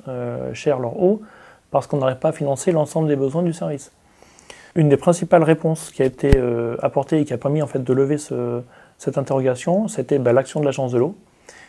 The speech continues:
qui a convaincu les élus que un euro apporté par la collectivité, c'était cinq euros engagés dans le pays. Calémie, on engage, euh, quatre-vingt-dix mille euros, et l'agence de l'eau engage, euh,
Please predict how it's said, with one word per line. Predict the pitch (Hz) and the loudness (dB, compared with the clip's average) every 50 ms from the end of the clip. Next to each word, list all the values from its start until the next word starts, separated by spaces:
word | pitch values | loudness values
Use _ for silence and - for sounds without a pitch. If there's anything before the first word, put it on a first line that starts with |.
| _ _ _ | _ _ _
qui | - 139 | -2 0
a | 123 | 0
convaincu | - 147 143 147 147 147 - 156 | 2 2 2 2 2 4 4 4
les | 143 139 127 135 | 4 4 4 4
élus | 131 135 156 175 190 190 | 4 4 4 2 2 0
que | 190 - 143 123 120 135 - - | -2 0 0 2 2 0 -2 -2
un | - 151 | -2 0
euro | 151 151 143 151 147 135 | 2 2 4 6 4 4
apporté | - - 143 - - 147 | 4 0 -4 -2 -2 -2
par | 139 - 131 | 0 0 0
la | 123 | 0
collectivité, | 123 131 123 123 123 127 123 123 165 180 | 2 0 -2 0 -2 -4 -4 0 -2 -2
c'était | 175 156 139 131 | 0 0 -4 -4
cinq | 123 - 147 139 - - | -4 -4 -6 -4 -2 0
euros | 135 135 147 165 - _ _ _ _ _ _ - | 2 2 0 0 -4 _ _ _ _ _ _ -2
engagés | 147 135 135 135 123 147 | -2 0 2 0 0 0
dans | 147 135 | -4 -4
le | 120 | -4
pays. | 120 127 127 165 - _ _ _ - - - _ _ | -4 -4 -6 -6 -8 _ _ _ -20 -20 -20 _ _
Calémie, | - - 143 143 147 156 175 175 | -2 2 4 4 4 4 4 4
on | 170 - 143 135 135 | 2 0 0 -2 -2
engage, | 135 135 135 143 143 143 135 131 | -2 0 2 2 2 0 0 -2
euh, | 127 120 120 120 120 120 120 120 120 120 120 | -2 -2 -2 -2 -2 -2 -2 -2 -4 -4 -6
quatre-vingt-dix | - - - - - 147 143 139 135 | -8 -12 -12 -10 -10 -10 -8 -8 -8
mille | 139 135 135 | -6 -4 -4
euros, | 131 147 180 220 - - _ _ _ _ _ _ _ _ _ _ _ | -2 -2 -4 -6 -6 -14 _ _ _ _ _ _ _ _ _ _ _
et | - 135 | -6 -2
l'agence | 131 131 127 131 135 127 | -2 0 0 -2 -2 -2
de | 135 | -2
l'eau | 139 165 190 202 180 | 0 0 -2 -2 -4
engage, | 135 131 131 131 143 151 160 165 156 - - _ 135 | -8 -8 -4 -4 -4 -2 -4 -4 -6 -10 -16 _ -12
euh, | 127 123 120 120 117 117 117 117 117 113 117 | -10 -10 -10 -10 -10 -10 -10 -10 -10 -10 -12